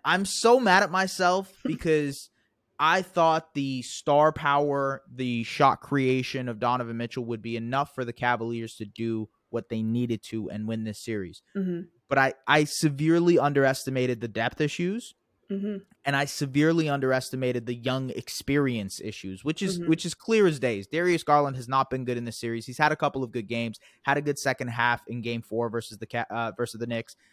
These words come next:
Speaker 1: but he hasn't been consistent. Evan Mobley, uh, has been very, very inconsistent. And then you have Jarrett Allen, who's been on, on and off as well. Th-, they haven't been able to get enough from their supporting cast,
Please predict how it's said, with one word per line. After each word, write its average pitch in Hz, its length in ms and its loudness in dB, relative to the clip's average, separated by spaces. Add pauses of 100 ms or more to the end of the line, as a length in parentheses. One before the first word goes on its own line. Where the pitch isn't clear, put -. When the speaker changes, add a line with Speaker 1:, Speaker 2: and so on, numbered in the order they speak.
(140)
Speaker 1:
but 143 140 0
he 139 180 -4
hasn't 147 300 2
been 135 140 -2
consistent. 120 540 -8 (300)
Evan 165 220 2
Mobley, 147 560 2 (320)
uh, 131 240 0
has 131 300 -2
been 120 320 -2
very, 156 380 8
very 123 300 2
inconsistent. 113 640 -8 (420)
And 143 120 -2
then 151 120 -2
you 156 80 -2
have 156 160 4
Jarrett 151 260 4
Allen, 143 240 0
who's 131 180 -4
been 127 140 -6
on, 123 80 -2 (140)
on 123 160 -4
and 120 80 -4
off 117 220 -4
as 107 120 -12
well. 117 320 -4 (320)
Th-, 127 160 -6
they 139 240 2
haven't 165 400 2
been 151 140 -2
able 147 180 -4
to 147 80 -2
get 127 180 -2
enough 123 300 -6
from 127 140 -8
their 117 120 -4
supporting 120 480 -4
cast, 117 460 -4